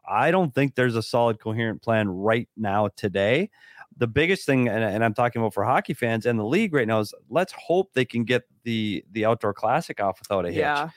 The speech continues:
Speaker 1: mean, that, that's, that's gonna be a huge undertaking. And we gotta hope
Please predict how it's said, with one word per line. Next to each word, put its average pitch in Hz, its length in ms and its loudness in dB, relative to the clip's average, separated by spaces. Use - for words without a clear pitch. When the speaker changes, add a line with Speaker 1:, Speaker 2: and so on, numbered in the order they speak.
Speaker 1:
mean, 107 100 -2
that, 139 280 0
that's, - 460 -2
that's 139 200 0
gonna 127 140 2
be 92 100 2
a 85 40 -4
huge 139 380 -2
undertaking. 110 720 0
And 87 200 -8
we 95 100 -8
gotta 101 240 0
hope 120 260 0